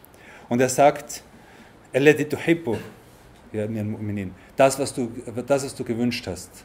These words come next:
o Befehlshaber der Gläubigen. Also sagt sein Vater, das, was du gewünscht hast, ist passieren.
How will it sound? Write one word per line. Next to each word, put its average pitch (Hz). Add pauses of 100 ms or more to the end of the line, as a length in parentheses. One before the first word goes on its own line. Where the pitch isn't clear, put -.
(300)
o 104
Befehlshaber 107
der 98
Gläubigen. 90
Also 82
sagt 98
sein 101
Vater, 113 (220)
das, 127
was 123
du 120
gewünscht 123
hast, 113
ist -
passieren. 139